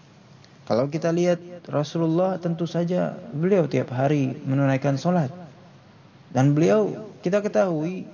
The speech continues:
karena tiap hari, dan hal ini adalah sesuatu yang sangat vital dalam, dalam kehidupan insan muslim, maka sudah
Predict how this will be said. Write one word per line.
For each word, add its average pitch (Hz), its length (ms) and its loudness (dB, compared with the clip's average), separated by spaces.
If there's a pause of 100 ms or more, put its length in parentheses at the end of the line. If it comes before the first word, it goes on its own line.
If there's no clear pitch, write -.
(140)
karena 202 320 0
tiap 196 240 -2
hari, 185 320 2
dan 156 240 -2
hal 139 160 -2
ini 190 320 2
adalah 123 240 0
sesuatu 190 480 -2
yang 147 160 0
sangat 156 240 0
vital 180 320 0
dalam, 131 320 0 (160)
dalam 127 240 -2
kehidupan 135 640 0
insan 127 560 -2
muslim, 156 480 -2 (800)
maka 202 160 0
sudah 202 320 2